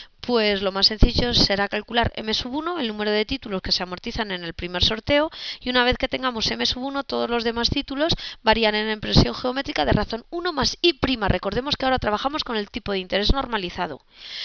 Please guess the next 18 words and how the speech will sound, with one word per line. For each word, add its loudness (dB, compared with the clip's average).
Y -2
una 6
vez 4
que 0
tengamos 0
el -2
número -2
de 2
títulos -4
o 2
las 2
obligaciones -4
que -4
se -2
amortizan -4
en -4
cada 4
sorteo, 2